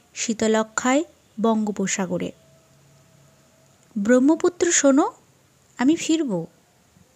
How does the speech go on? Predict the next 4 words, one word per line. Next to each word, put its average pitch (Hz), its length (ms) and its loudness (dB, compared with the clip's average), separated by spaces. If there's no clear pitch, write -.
শোনো 294 360 2
শালবন 254 580 0
বিহার, 254 400 0
মহাস্থানগড়, 247 1080 0